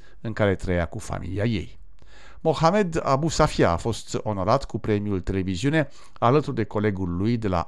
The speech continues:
I T V News, John Irwine, pentru reportajul Steagul Alb, povestea unui palestinian ucis în Fâșia Gaza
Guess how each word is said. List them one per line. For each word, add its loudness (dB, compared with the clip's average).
I -2
T -8
V -2
News, -2
John -2
Irwine, 4
pentru 2
reportajul 2
Steagul 2
Alb, 4
povestea 0
unui -4
palestinian -2
ucis -6
în -6
Fâșia -2
Gaza 4